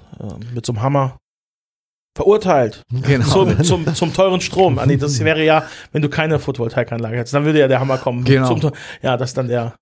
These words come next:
Speaker 1: der, ja.
Speaker 2: Also es ist eigentlich ziemlich simpel, die Module produzieren den Strom,
Speaker 1: Mhm.
Speaker 2: der Wechselrichter wandelt den Strom um in Wechselstrom, von Gleichstrom in Wechselstrom,
Speaker 1: Mhm.
Speaker 2: dass wir den dann auch in der Steckdose zu Hause benutzen können.
Speaker 1: Das heißt,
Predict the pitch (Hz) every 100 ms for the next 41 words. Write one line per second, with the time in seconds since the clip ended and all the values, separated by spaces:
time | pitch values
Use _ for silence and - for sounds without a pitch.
0 | _ 135 151 - - 117 110 120 131 -
1 | 151 - - 139 127 131 151 135 127 120
2 | 120 117 110 123 160 147 135 120 107 131
3 | 143 151 156 - 143 214 - - 131 226
4 | - - 110 110 - - 135 156 - 147
5 | 175 - _ _ 131 101 123 120 113 113
6 | - 110 113 107 113 110 98 92 - 127
7 | - 131 180 156 104 95 92 113 - 104
8 | 104 107 - 123 - 117 113 123 131 175
9 | - - 98 117 107 110 104 107 101 113
10 | 107 101 104 - 101 104 104 - 95 98
11 | 101 98 98 107 92 90 101 - - -
12 | - _ _ _ _ _ _ _ 156 127
13 | 127 131